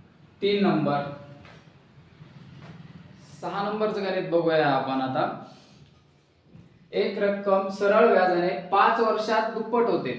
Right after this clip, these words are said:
तर तीच रक्कम त्याच दराने पाच पट होण्यास किती वर्षे लागतील?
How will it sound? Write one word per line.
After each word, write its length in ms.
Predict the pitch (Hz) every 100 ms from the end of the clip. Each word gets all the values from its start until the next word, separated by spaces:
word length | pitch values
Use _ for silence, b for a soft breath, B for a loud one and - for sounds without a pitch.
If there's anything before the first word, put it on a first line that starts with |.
| -
तर 260 | 233 233 240
तीच 220 | 254 233
रक्कम 520 | 214 214 202 202 202 226 - - -
त्याच 380 | 196 202 233 240
दराने 380 | 208 202 190 170 - - - - - - - _ -
पाच 360 | 190 196 202 -
पट 220 | 214 214 196
होण्यास 520 | 190 190 202 196 -
किती 300 | 196 202 214
वर्षे 540 | 196 185 190 202 214 233 - - -
लागतील? 600 | 143 170 196 - 208 165